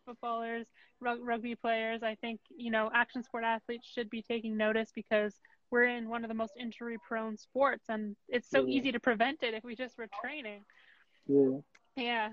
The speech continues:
Speaker 1: So, yeah, I've always been interested in business and looking at what's next was just something that was natural to me, not because of, like, nes-, necessity of, okay, my, my career's coming to a close, but just because I've always been interested in business. And I think it's,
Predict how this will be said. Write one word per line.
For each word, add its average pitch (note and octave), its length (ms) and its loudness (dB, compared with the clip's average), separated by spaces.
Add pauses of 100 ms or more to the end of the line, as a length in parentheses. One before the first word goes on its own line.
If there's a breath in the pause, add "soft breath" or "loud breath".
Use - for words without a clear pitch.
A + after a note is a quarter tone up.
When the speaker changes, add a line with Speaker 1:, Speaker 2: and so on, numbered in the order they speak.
(140)
Speaker 1:
So, C4+ 60 -8
yeah, E4 180 -2
I've B3 140 -2
always D4+ 220 -4
been C4+ 120 -8
interested B3+ 420 -8
in A#3 120 -8
business B3+ 420 -4
and A3 140 -8
looking A3+ 320 -6
at A3+ 200 -2 (120)
what's A#3+ 260 -8
next A3 400 2
was G#3+ 220 -4
just A3+ 200 -6
something A#3 280 0
that A3 80 4
was G#3+ 120 -2
natural G#3+ 420 2
to - 120 -8
me, A3 180 -2
not B3 200 -2
because B3 300 -2
of, A3+ 100 -2
like, G#3+ 240 0
nes-, A3 160 -4 (360)
necessity A#3+ 640 -4
of, B3 180 0 (520 soft breath)
okay, A#3+ 240 0
my, G#3+ 320 -2
my A3 140 -2
career's A3+ 380 -4
coming A3+ 400 -6
to A3+ 80 -8
a G#3 40 -4
close, A#3 360 2
but B3 120 -2
just B3+ 140 -6
because C4+ 220 -2
I've A3 100 0
always A3 300 -2
been G#3+ 160 -2
interested G#3 440 -2
in G3 100 -6
business. G3+ 460 -2
And G#3+ 100 2
I G#3+ 100 6
think B3 200 -2
it's, A#3 220 2